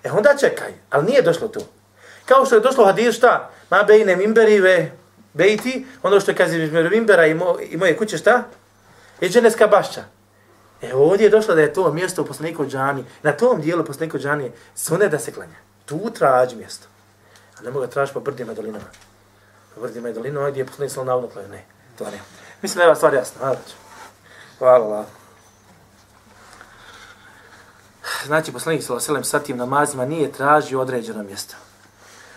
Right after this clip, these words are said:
Zato što jednostavno mjesto gdje je poslanik, sallallahu alejhi ve sellem, spustio. I gledajte šta, šta se dešava.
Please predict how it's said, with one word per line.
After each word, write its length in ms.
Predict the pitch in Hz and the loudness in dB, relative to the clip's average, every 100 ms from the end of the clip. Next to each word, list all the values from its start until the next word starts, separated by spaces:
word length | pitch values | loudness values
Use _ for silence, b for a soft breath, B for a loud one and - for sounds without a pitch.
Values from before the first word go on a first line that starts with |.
| B | B
Zato 220 | 151 156 139 | -4 -4 -4
što 120 | 156 | -4
jednostavno 380 | 156 - 135 135 | -4 -4 -6 -4
mjesto 220 | 156 139 | -6 -6
gdje 100 | 131 | -8
je 80 | 127 | -8
poslanik, 320 | 131 139 123 | -10 -10 -10
sallallahu 260 | 120 117 | -8 -8
alejhi 60 | - | -10
ve 100 | 104 | -12
sellem, 120 | 104 | -16
spustio. 200 | 101 - - _ _ _ _ _ _ _ _ - _ _ _ _ _ _ _ _ _ _ b b b b b _ | -18 -20 -20 _ _ _ _ _ _ _ _ -20 _ _ _ _ _ _ _ _ _ _ b b b b b _
I 40 | 143 | 0
gledajte 260 | 233 208 | 0 0
šta, 340 | 160 - - 180 | -6 -10 -8 -6
šta 220 | - 170 | -4 -6
se 160 | - | -6
dešava. 480 | 135 127 - 101 98 | -8 -8 -8 -12 -16